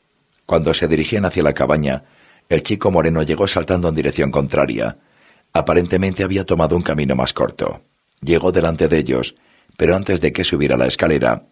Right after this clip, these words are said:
una voz profunda salió del interior y dijo: "Está bien, Piak. Hay un joven que quiere hablar conmigo. Déjale que venga". El chico moreno dio un paso atrás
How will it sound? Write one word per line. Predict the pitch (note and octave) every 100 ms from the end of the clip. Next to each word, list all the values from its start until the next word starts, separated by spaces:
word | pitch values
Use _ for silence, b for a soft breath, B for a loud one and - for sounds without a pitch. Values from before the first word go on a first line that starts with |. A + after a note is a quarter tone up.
| _
una | F2+ F2
voz | F#2
profunda | - D2+ D#2+ D#2+ E2
salió | - D2 D#2+
del | D#2
interior | F2 D#2 C#2+ C#2
y | B1
dijo: | A#1+ - G#1+ G#1+ _ _ _ -
"Está | D2+ G#2
bien, | F#2 D#2 C#2+
Piak. | C2+ D2 B1+ - - _ b b b b b -
Hay | E2 D#2+
un |
joven | D2+ F2+ F2
que | D#2 D2
quiere | - D2+
hablar | D2 C#2+
conmigo. | D2+ C#2 G#1 G#1 - _ -
Déjale | F2 F2 D#2
que | D#2
venga". | C2+ G#1+ G1+ G1+ - _ _ _ _ _ _ _ _ _ _ _ _ _ _ _ _ _ _ _ _ _ _ _ _ _ _ _ _ _
El | E2+ D2+
chico | G#2+ -
moreno | G#2+ E2 E2 C#2 A1+ - -
dio | D2+ E2+
un | D#2+
paso | F#2+ -
atrás | D2+ D2 B1+ B1